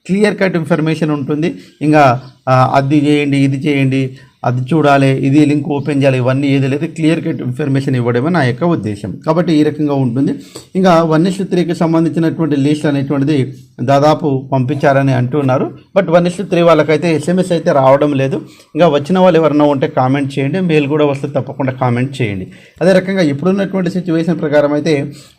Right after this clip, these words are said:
మరొక డిఎస్సి గురించి చాలామంది మాట్లాడుతున్నారు, కానీ ఈ డిఎస్సి పూర్తి కానీ ఫస్ట్ ఈ డిఎస్సి పూర్తి అయితే మనకు తర్వాత దాని గురించి మాట్లాడడానికి అవకాశం అయితే ఉంటుంది. ఇంకా ఈ డిఎస్సి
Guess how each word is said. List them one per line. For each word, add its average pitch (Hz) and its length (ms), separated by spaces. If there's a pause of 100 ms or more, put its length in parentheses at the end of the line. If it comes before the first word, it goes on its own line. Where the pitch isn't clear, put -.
(160)
మరొక 190 380
డిఎస్సి 175 380
గురించి 160 260
చాలామంది 147 380 (120)
మాట్లాడుతున్నారు, 135 600
కానీ 175 100 (120)
ఈ 160 120
డిఎస్సి 165 320 (100)
పూర్తి 147 320
కానీ 120 200
ఫస్ట్ 107 280
ఈ - 100
డిఎస్సి 147 360
పూర్తి 151 320
అయితే 151 160 (380)
మనకు 156 160 (120)
తర్వాత 160 220 (120)
దాని 147 200
గురించి 143 220 (100)
మాట్లాడడానికి 131 540
అవకాశం 123 420
అయితే 131 140 (100)
ఉంటుంది. 98 280 (420)
ఇంకా 170 140 (320)
ఈ 160 40 (100)
డిఎస్సి 175 320